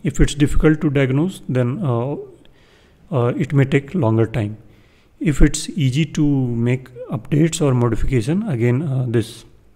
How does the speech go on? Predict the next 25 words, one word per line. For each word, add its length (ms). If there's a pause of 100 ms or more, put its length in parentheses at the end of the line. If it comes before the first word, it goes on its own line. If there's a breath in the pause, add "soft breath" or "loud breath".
(640 soft breath)
manageability 720
will 180
be 100
easier 680
and 180
it 80
will 140
take 260
less 220
time. 420 (420 soft breath)
And 160
if 120
the 80
system 440
is 300 (720 soft breath)
simple 400
to 200
operate 360
on, 300 (180)
then 240
again, 320
it 180
will 400
impact 540
the 240